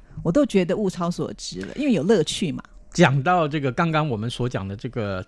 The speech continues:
Speaker 2: 珍珠奶茶，我正好就想到，我真的有这么一位朋友，
Speaker 1: 嗯。
Speaker 2: 是我当兵时候的朋友，我很想找他来上节目。就是呢，他呢，现在他的工厂在高雄，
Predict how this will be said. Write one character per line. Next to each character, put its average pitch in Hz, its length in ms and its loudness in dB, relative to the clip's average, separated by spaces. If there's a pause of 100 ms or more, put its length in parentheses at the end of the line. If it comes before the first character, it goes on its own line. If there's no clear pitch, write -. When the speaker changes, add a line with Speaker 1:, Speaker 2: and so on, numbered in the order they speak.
Speaker 2:
珍 208 320 6
珠 170 300 0
奶 90 220 -2
茶， - 440 -8
我 127 140 -4
正 175 180 4
好 113 160 0
就 127 120 -4
想 101 180 -6
到， 110 100 -4
我 104 140 -8
真 214 180 2
的 214 80 4
有 127 160 2
这 - 160 2
么 175 120 4
一 127 100 -2
位 147 180 2
朋 110 280 0
友， 123 100 2
Speaker 1:
嗯。 240 40 6
Speaker 2:
是 214 100 4
我 131 160 0
当 190 460 2
兵 180 280 2
时 117 180 -4
候 117 120 -2
的 104 80 -8
朋 92 260 -10
友， 95 140 -6
我 120 120 -4
很 180 280 0
想 202 180 4
找 117 180 0
他 147 140 2
来 127 100 0
上 135 240 -4
节 101 200 -6
目。 110 220 -8 (520)
就 240 100 4
是 214 140 0
呢， 156 240 2 (240)
他 226 260 4
呢， 175 200 4
现 185 180 -2
在 160 180 2
他 151 240 -2
的 143 120 -2
工 165 240 2
厂 98 180 -8
在 127 160 -2
高 120 260 2
雄， 107 260 -4